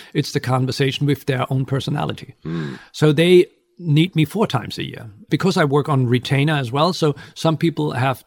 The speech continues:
Speaker 1: direct access to me all the time, and out of the blue I might receive a WhatsApp message, and, uh, the question is da da da da da da da,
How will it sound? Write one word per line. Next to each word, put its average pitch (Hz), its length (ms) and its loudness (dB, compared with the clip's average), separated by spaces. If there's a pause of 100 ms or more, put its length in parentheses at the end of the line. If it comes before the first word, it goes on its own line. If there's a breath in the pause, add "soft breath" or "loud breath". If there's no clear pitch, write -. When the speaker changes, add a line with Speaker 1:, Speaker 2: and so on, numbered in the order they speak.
Speaker 1:
direct 139 380 2
access 139 380 -2
to - 100 -2
me 135 140 2
all 123 160 0
the 120 80 0
time, 143 420 2
and 123 160 -2
out 131 180 0
of 123 80 -4
the 135 80 0
blue 151 220 4
I 127 140 4
might 120 320 0
receive 123 340 -2
a 120 40 -2
WhatsApp 127 340 -2
message, 127 480 -2 (420 loud breath)
and, 131 420 0
uh, 131 140 2
the 131 80 0
question 147 400 0
is 139 240 0
da 139 180 -2
da 131 80 2
da 123 120 2
da 123 80 0
da 143 180 4
da 175 100 2
da, 202 220 4